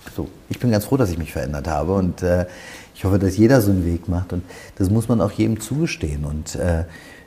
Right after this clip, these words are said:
ähm, das, das würde ich in dieser Form, auf deine Frage zurückzukommen, so auch nicht mehr machen.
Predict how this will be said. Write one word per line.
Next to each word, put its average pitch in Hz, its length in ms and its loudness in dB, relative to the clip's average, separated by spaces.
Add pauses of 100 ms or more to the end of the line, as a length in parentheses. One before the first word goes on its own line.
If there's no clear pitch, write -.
(140)
ähm, 78 340 0 (1040)
das, - 340 -2
das - 400 -4 (220)
würde 107 260 6
ich 90 200 -2
in 87 100 -2
dieser 98 260 2
Form, 104 500 0
auf - 120 -14
deine 82 180 -4
Frage 82 240 -8
zurückzukommen, - 720 -8
so 78 280 -4
auch - 140 -8
nicht 67 180 -6
mehr 65 120 -6
machen. - 240 -16